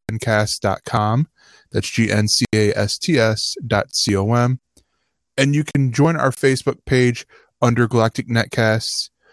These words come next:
and follow, follow the show on Twitter at Elsenerds or the network at Galactic Netcasts. And you can follow our producers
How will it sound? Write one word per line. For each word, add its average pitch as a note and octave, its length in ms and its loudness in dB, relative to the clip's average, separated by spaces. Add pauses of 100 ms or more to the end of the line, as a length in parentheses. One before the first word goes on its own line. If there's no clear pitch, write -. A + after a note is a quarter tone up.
(300)
and A2 100 -4
follow, B2+ 360 4
follow E3 220 2
the D3+ 100 0
show C#3+ 200 2
on D3 220 0
Twitter C3+ 300 0 (640)
at A#2+ 280 0
Elsenerds D3 640 0
or A#2+ 160 2
the A2 200 -2
network C3 640 -2 (160)
at A#2 180 0
Galactic A2+ 380 -2
Netcasts. - 800 -6 (640)
And C3 100 2
you A#2+ 60 0
can A#2 80 -8
follow B2+ 180 2
our A#2 100 0
producers B2 400 -4